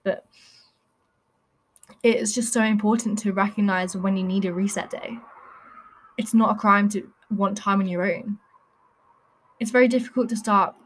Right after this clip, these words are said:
to recognise this kind of before it gets too much and leads to a breakdown due to, like, you being so burnt out from socialising and your social battery is dead.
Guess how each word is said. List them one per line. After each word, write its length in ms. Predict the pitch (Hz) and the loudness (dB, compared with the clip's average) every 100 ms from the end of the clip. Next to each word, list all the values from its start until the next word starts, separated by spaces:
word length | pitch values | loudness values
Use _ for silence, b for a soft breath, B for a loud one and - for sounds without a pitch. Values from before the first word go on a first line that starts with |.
| _ - | _ -8
to 120 | 220 | -4
recognise 420 | 202 208 196 190 | -4 -2 -4 -4
this 380 | 196 190 - - - | -4 -8 -10 -14 -10
kind 200 | 208 196 | -6 -4
of 100 | 196 | -6
before 560 | - - 190 196 277 | -12 -8 -4 -2 -2
it 80 | 277 | -4
gets 240 | 277 - - | -6 -6 -6
too 160 | 269 | -2
much 420 | 262 254 262 247 - | 0 0 -4 -10 -6
and 180 | 220 214 | -2 0
leads 360 | 208 214 208 - | 0 -2 -4 -6
to 360 | 220 202 190 202 b b b b - | -4 -4 -6 -10 b b b b -8
a 60 | |
breakdown 680 | 190 196 202 - 180 226 269 - 233 | -4 -2 -4 -2 -2 -2 -6 -10 -6
due 160 | 226 | -4
to, 120 | 208 196 | -2 -2
like, 320 | 180 - - _ _ - | -2 -4 -14 _ _ -6
you 100 | 220 | -2
being 240 | 214 202 | 2 2
so 260 | 208 - 196 | 2 0 0
burnt 300 | 196 190 190 | 0 -4 0
out 260 | 170 208 214 | 2 2 -2
from 300 | 185 180 180 | -6 -6 -6
socialising 800 | 175 190 180 175 190 180 233 233 | -8 -4 -2 -2 -2 -4 -4 -4
and 100 | 202 | -2
your 80 | 196 | -2
social 280 | 202 202 196 | -4 -8 -4
battery 340 | 185 - 185 | -6 -6 -8
is 120 | 175 | -8
dead. 380 | 175 170 - 233 | -8 -6 -6 -8